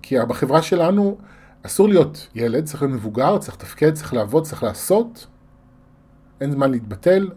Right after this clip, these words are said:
אין זמן להיות, אין זמן, אה, לזרוק זין. ואני לא חושב שזו זריקת זין,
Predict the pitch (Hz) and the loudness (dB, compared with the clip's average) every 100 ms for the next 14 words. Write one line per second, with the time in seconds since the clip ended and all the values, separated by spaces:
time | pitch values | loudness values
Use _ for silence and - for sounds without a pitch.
0 | - 117 110 110 101 123 156 151 - - | -10 -8 -6 -6 -2 0 0 -2 -14 -20
1 | _ _ _ _ _ 120 123 113 120 117 | _ _ _ _ _ -8 -8 -4 -4 -4
2 | 110 - _ _ 113 107 107 107 107 110 | -6 -14 _ _ -10 -10 -10 -12 -14 -16
3 | - 113 113 123 104 87 85 - _ - | -12 -8 -6 -6 -6 -10 -12 -20 _ -20
4 | _ _ _ _ _ _ _ _ _ _ | _ _ _ _ _ _ _ _ _ _
5 | _ _ 104 120 143 202 - 165 160 151 | _ _ -8 -4 0 2 2 -2 -2 -2
6 | 127 117 120 127 117 123 110 | -2 -4 -4 -4 -2 -2 -2